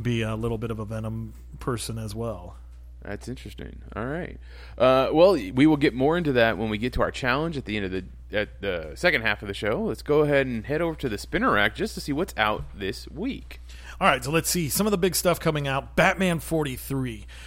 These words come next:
Speaker 1: Um, this series has been great. This continues on the, uh, love affair and leading up to the nuptials of Batman and Catwoman. And in this, w-, I believe it is part two, or actually part three, of them dealing with Poison Ivy. Uh,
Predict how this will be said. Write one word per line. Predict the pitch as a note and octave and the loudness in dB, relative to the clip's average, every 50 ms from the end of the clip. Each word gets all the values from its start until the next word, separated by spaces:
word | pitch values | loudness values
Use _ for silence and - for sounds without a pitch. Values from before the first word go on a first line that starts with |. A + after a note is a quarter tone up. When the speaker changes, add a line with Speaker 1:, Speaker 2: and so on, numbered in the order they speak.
| - - - | -14 -10 -4
Speaker 1:
Um, | - C3+ C#3 C#3 C3+ C#3 C#3 C3+ | 0 2 2 4 2 2 2 4
this | D3+ G3 G3 | 2 4 4
series | - - G#3+ G3+ F3 C3+ | 2 0 0 0 0 0
has | C3+ A#2+ | -2 -6
been | - B2+ A2 G#2 - | -8 -10 -10 -10 -10
great. | - A#2+ C3+ D#3 E3 F3 F3 | -6 -2 0 2 2 2 0
This | C#3+ C#3 A#2+ - | -2 -4 -4 -2
continues | - C#3 B2 A#2+ C#3+ C#3+ C3+ C3 A2+ | -4 -4 -4 -4 -4 -2 -2 -2 -2
on | B2+ B2+ B2+ B2+ B2+ C3 B2 | -2 -2 -2 -2 -2 -4 -4
the, | A2+ A2+ A2+ A2 G#2+ | -4 -4 -4 -4 -6
uh, | G#2+ G#2+ | -6 -4
love | A2 A#2+ B2+ B2 B2+ | -2 0 0 0 0
affair | A#2+ - - C3 B2 B2 A#2+ A#2 G#2 - - - - - - - - | -4 -4 -4 -2 0 0 -2 -2 -4 -8 -12 -16 -16 -18 -14 -10 -8
and | A#2+ A#2 A#2 A#2 A2+ A2 A2+ | -6 -6 -4 -6 -6 -6 -4
leading | A#2 C3+ C3+ C3 B2 B2+ | -2 -2 0 0 -2 -2
up | A#2+ - | -4 -4
to | - B2 | -4 -4
the | B2 | -2
nuptials | A#2+ B2 A#2+ - - C#3 B2 A#2+ G#2+ | -2 -2 -2 -2 -2 -4 -4 -4 -6
of | A2+ G2+ G#2+ | -6 -6 -4
Batman | B2+ A#2+ B2 B2 - B2+ B2 A#2+ | -2 -2 -2 -4 -4 -6 -8 -8
and | A2+ | -8
Catwoman. | - - C3 B2 A2+ C#3 D#3 F3 G#3 G#3 - - - - - - - | -6 -6 -6 -4 -4 -2 -2 -2 -4 -6 -8 -12 -16 -16 -16 -12 -8
And | C3 C3 C3+ | -4 -4 -2
in | B2+ C3 D3 | -2 0 2
this, | F#3+ C4 C4 - - - - - - - - | 2 2 2 0 -2 -4 -6 -8 -8 -10 -10
w-, | E3 D3 D#3 C#3 | -6 -6 -4 -2
I | D3 | -2
believe | D3 C3 D3+ D#3+ E3 D#3+ | -2 0 0 0 0 0
it | D3+ | -2
is | C#3+ C3 - | -2 -4 -4
part | - - - D3+ C#3+ - - | -6 -4 -2 -2 -2 -2 -4
two, | - F#3 G#3 A#3+ B3 | -2 -2 0 0 2
or | G#3 E3 D#3+ | 2 2 2
actually | F3+ - - G3+ | 0 0 -2 -2
part | - - F#3+ F3+ - - | 0 2 0 0 0 0
three, | F3 F#3+ F#3 E3+ D3+ C#3+ - - - - - - - | 2 2 4 4 2 0 -2 -6 -12 -16 -16 -10 -4
of | D3+ D3 D3 C#3+ C#3+ C#3 C3+ B2 A#2+ B2 C3 | 0 0 2 2 2 2 0 -2 -4 -4 -2
them | D3 D3 D3 D3+ C#3+ | 0 0 0 0 -2
dealing | C#3 C#3 C#3 C#3 C3+ | -2 -2 -2 -2 -4
with | C3+ B2+ - | -6 -6 -4
Poison | C#3 C3+ C3+ C3 C#3 F3 | -2 -2 0 0 0 -2
Ivy. | G#3+ C#4 D#4+ D#4 B3 C3+ F#2+ - - - - - - - - - | -2 -2 -2 -2 -2 -4 -6 -8 -14 -16 -16 -16 -16 -14 -12 -8
Uh, | C3 B2 C3 C3 C3 C3 | -8 -6 -4 -2 -2 -4